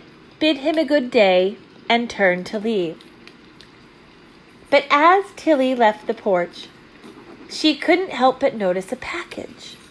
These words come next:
Tilly couldn't resist.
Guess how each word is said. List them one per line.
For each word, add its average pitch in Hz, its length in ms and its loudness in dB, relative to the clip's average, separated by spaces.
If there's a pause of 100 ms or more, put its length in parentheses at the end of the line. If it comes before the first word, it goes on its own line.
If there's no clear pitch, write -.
(800)
Tilly 262 480 2 (200)
couldn't 226 440 0
resist. 190 640 -8